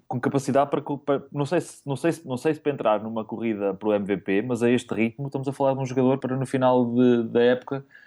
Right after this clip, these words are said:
ser daqueles a, a levar mais, eh, votos para, votos não só para o All-Star, mas votos para o First Team da N B A, et cetera, et cetera. Será, ach-, achas que ele consegue, eh, manter este ritmo ou isto é só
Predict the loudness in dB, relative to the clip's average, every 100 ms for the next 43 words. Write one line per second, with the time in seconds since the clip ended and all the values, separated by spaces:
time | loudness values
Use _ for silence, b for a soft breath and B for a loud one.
0 | b -2 0 2 2 2 4 4 4 4
1 | 2 2 2 2 0 0 -4 -8 -14 -6
2 | -4 -4 -4 -6 -2 -2 -2 -6 -4 -2
3 | -2 -2 -4 -4 -4 -2 -4 -4 0 2
4 | 2 -2 -6 -4 -4 -4 -8 -6 -8 -8
5 | -4 -2 -2 -2 0 2 2 0 -4 -8
6 | -8 -6 -6 -4 -6 -8 -4 2 2 2
7 | -2 -2 -2 -4 -4 -2 2 2 2 -2
8 | -4 -4 -4 -4 -2 -2 2 0 0 0
9 | -2 -2 -6 -4 -4 0 0 0 -2